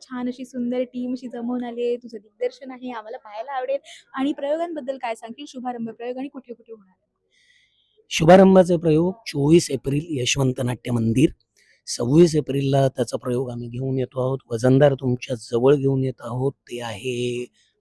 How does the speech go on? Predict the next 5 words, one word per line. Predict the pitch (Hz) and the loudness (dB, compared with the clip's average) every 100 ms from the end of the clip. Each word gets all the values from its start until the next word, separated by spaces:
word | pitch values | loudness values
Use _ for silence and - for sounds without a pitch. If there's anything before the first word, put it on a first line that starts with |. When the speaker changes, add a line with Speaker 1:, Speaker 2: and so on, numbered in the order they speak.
| _ | _
Speaker 2:
डॉक्टर | 120 123 - 196 | -4 -4 2 2
काशीनाथ | 170 143 147 131 | 4 -2 0 -2
घाणेकर | 127 117 120 123 120 | -2 -4 -4 -6 -6
नाट्यगृह | 120 - 117 120 120 | -6 -8 -12 -8 -6
ठाणे | 123 _ 127 123 143 | -8 _ -4 0 0